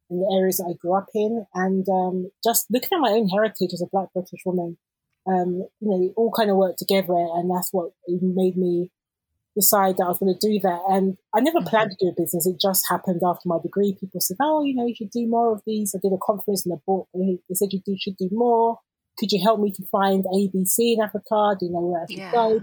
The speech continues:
Speaker 1: Yes. And so I was like, "Okay," <laughs> you know, now I kinda have a business, but I never planned it. <laughs> But,
Speaker 2: Wow.
Speaker 1: um, it's been, it's been a great,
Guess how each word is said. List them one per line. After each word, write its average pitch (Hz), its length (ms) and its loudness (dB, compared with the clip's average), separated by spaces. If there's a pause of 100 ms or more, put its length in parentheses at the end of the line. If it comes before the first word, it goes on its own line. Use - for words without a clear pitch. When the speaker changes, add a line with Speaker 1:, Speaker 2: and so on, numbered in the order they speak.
(100)
Speaker 1:
Yes. - 160 -8 (440)
And 226 140 0
so 269 80 4
I - 40 6
was 247 80 -4
like, 233 120 2
"Okay," 427 400 2 (160)
<laughs> 254 240 0
you - 20 2
know, 214 320 4 (480)
now 208 380 4
I 214 120 4 (140)
kinda 220 200 4
have 202 180 0
a 202 60 0
business, 196 420 0
but 175 80 0
I 175 40 2
never 185 200 2
planned 175 320 -4
it. 196 580 0 (220)
<laughs> - 180 -20
But, 190 100 4
Speaker 2:
Wow. 190 320 4
Speaker 1:
um, 190 140 0 (640)
it's 277 180 0
been, 302 220 0 (100)
it's 247 120 -2
been 262 180 0
a 220 60 2
great, 190 440 2